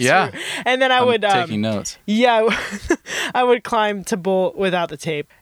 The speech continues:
Speaker 2: And
Speaker 1: Really quickly,
Speaker 2: Yeah.
Speaker 1: what did you warm up on for that?
Speaker 2: Heinous.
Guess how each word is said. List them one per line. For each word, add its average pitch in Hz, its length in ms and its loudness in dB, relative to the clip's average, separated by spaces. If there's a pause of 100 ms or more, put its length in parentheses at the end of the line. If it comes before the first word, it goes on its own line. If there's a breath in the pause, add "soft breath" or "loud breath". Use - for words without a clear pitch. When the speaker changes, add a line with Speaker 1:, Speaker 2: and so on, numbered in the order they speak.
(120)
Speaker 2:
And 202 500 0
Speaker 1:
Really 131 300 2
quickly, 95 420 -2
Speaker 2:
Yeah. 101 80 2
Speaker 1:
what 120 60 2
did 143 160 -4
you 143 80 -2
warm 123 200 -2
up 117 160 -6
on - 160 -8
for - 140 -10
that? - 300 -10
Speaker 2:
Heinous. 170 580 -10